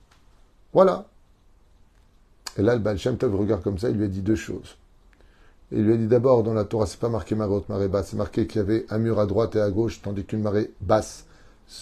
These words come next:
ou une marée haute, ce n'est que d'un côté, il n'y a pas des deux côtés.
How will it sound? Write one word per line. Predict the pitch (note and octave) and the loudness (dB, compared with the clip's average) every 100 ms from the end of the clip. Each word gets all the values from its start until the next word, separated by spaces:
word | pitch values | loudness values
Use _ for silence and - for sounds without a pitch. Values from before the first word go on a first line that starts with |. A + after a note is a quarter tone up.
| - | -4
ou | G#2+ | 0
une | G#2 | 2
marée | G2 A2+ - | 2 0 0
haute, | A#2+ A2+ | 0 0
ce | G#2+ | -6
n'est | G2 | -4
que | - | 0
d'un | A2 G#2+ | 0 0
côté, | - F#2 A#2 | -2 2 2
il | B2+ | 2
n'y | A2+ | -4
a | |
pas | G#2+ | -4
des | F#2+ | -2
deux | F#2+ G#2 | -2 -2
côtés. | A2 A2+ C#3+ | -2 -2 -4